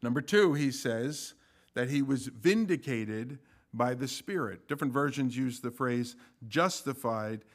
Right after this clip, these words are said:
in the Spirit" or "by the Spirit." In Matthew chapter eighteen,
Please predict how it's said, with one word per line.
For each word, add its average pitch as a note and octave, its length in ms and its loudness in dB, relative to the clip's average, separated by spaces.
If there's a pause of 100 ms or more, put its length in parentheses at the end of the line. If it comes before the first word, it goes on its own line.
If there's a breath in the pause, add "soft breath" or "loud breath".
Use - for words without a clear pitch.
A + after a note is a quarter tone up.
(200 soft breath)
in C#3+ 220 0
the C#3 100 0
Spirit" C3 440 -2
or A2+ 80 -2
"by A#2+ 280 -2
the B2+ 140 -6
Spirit." B2 500 -8 (1400)
In E3 100 0
Matthew E3+ 300 6
chapter D#3+ 360 6
eighteen, C#3 680 0